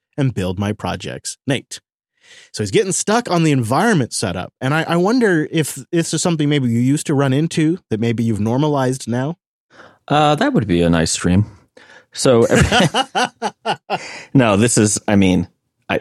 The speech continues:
Speaker 2: I know this feels like a terrible answer, man, but it's always bad. Anytime you have to have a new tool chain. Hell, for me, anytime Mac O S updates, I have, like, a fifty percent chance of it just breaking all my homebrew packages and having to go through that arduous process of reinstalling everything.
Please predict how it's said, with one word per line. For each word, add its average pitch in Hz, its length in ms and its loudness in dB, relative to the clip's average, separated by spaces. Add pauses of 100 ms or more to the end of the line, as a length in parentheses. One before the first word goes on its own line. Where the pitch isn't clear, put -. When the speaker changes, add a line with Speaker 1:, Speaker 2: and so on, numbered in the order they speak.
Speaker 2:
I 98 120 2
know 90 120 2
this 90 160 -4
feels 69 180 -2
like 67 120 -6
a 71 40 -4
terrible 55 480 -4
answer, 57 220 -6
man, 57 160 -4
but - 120 -10 (1040)
it's 117 180 2
always 90 340 2
bad. 90 260 0
Anytime 113 400 4
you 104 60 4
have 95 80 -2
to 107 80 2
have 95 120 2
a 95 60 4
new 87 140 4
tool 85 240 2
chain. 85 320 -2 (240)
Hell, 135 240 2
for 117 160 2
me, 120 200 6
anytime 107 380 2
Mac 95 240 0
O 90 120 2
S 92 160 0
updates, 76 360 -2
I 82 60 -2
have, 82 100 -2
like, 82 120 -2
a 87 60 -2
fifty - 280 -4
percent - 340 -2
chance 80 280 -4
of - 40 -8
it - 60 -6
just - 200 -6 (280)
breaking 92 560 2
all 80 140 0
my 82 120 0
homebrew 78 400 -2
packages 82 720 -6 (400)
and 107 140 2
having 95 240 0
to 90 140 -4
go 92 180 2
through 98 180 2
that 87 260 0
arduous 87 420 0
process - 440 -2
of - 80 -2
reinstalling - 560 -2
everything. - 400 -6